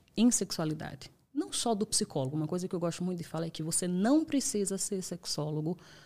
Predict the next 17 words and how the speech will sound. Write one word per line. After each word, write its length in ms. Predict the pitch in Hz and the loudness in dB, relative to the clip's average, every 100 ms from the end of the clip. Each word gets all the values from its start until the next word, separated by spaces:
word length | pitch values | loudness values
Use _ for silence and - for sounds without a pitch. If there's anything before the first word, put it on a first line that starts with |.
| - | -16
pra 140 | - 151 | -6 -4
entender 640 | 151 143 135 143 170 180 | -2 -4 -4 -2 -2 -2
e 40 | |
saber 380 | 165 151 151 170 | -2 -2 -2 -2
abordar 420 | 170 160 151 160 | -2 -2 -2 -2
as 160 | 170 - | -2 0
queixas 440 | - 185 - 151 | 0 0 0 0
em 60 | 160 | 0
sexualidade. 840 | - 147 - 139 143 147 131 - _ _ | -2 -6 -6 -6 -6 -8 -12 -18 _ _
Porque 300 | - - 143 - _ - | -20 -12 -12 -14 _ -10
a 100 | 135 | -8
disfunção 600 | 131 - 143 - 180 220 | -6 -4 -2 0 2 0
é 60 | 180 | 0
uma 100 | 165 | -2
parcela 420 | 160 151 - 151 | -2 -4 -2 0
muito 340 | 143 151 311 339 | 2 6 4 4
pequena 540 | 277 - 190 190 196 | -2 -2 -2 0 -2